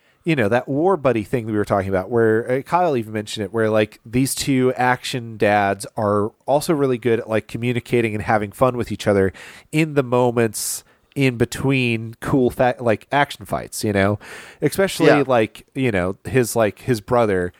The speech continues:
Speaker 1: does a really good job of, like, being more fun and lighthearted and kinda like, "Oh," you know, he's, like, kind of the more out of shape and,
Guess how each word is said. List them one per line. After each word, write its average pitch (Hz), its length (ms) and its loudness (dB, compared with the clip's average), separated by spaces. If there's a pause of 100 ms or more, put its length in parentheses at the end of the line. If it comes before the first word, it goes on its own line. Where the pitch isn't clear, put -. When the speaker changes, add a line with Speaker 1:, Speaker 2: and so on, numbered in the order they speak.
(360)
Speaker 1:
does 147 160 0
a 160 60 -2
really 175 260 2
good 131 140 0
job 113 260 2
of, 101 80 -8
like, 104 240 0
being 101 400 -4 (240)
more 110 240 2
fun 110 500 0
and 104 100 -4
lighthearted 120 600 2
and 101 160 -10
kinda 113 160 0
like, 104 160 2 (160)
"Oh," 269 320 2 (300)
you 151 140 0
know, 101 400 2 (120)
he's, 143 320 0
like, 135 240 0 (320)
kind 127 320 2
of 127 120 2
the 139 60 2
more 127 220 4
out 120 160 4
of 110 60 -6
shape 120 360 2
and, 117 300 -6